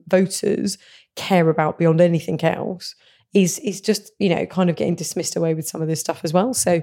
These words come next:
I think that is the stuff that, that really matters and will, you know, it is the stuff that the leadership should be really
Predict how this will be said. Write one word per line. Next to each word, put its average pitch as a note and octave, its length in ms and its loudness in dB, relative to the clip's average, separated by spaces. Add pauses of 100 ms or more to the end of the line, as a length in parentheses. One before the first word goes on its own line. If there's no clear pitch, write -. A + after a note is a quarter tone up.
(380)
I F3 60 -2
think G#3+ 200 -2
that A3 180 2
is G3 120 -6
the G3 60 -6
stuff F#3 240 -8
that, - 240 -4 (100)
that F3+ 140 2
really E3 240 4
matters - 580 -2
and D#3 260 -4
will, D#3+ 480 4 (400)
you F#3+ 100 2
know, D#3 240 0 (320)
it G3+ 180 0
is G#3 160 2
the G#3+ 100 0
stuff F#3+ 260 -2
that - 100 -8
the F3+ 100 2
leadership E3 440 -2
should - 360 -4
be F3+ 120 -2
really D#3 460 0